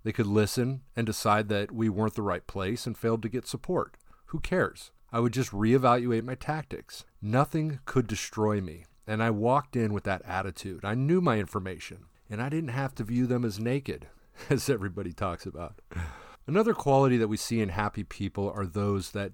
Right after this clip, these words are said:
don't live at the mercy of chance. This may happen, or this might happen. Proactive people forge their own happiness.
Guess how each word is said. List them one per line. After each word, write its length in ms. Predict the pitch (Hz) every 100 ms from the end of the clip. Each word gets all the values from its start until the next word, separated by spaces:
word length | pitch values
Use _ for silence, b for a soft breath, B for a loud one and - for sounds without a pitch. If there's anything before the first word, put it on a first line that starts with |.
| -
don't 280 | 113 127 110
live 260 | 101 104
at 120 | 98 -
the 60 |
mercy 420 | 87 87 85 -
of 140 | 87 -
chance. 600 | - 80 76 - - - - - -
This 180 | 113 -
may 140 | 131 113
happen, 540 | 104 127 139 151 151 -
or 120 | 156
this 240 | 180 156
might 180 | - 92
happen. 320 | 87 76 - - -
Proactive 600 | - 135 147 170 - 156
people 340 | - 135 127 120
forge 600 | - - 117 117 98 80
their 180 | 101 95
own 120 | 90
happiness. 680 | 80 90 - 78 - -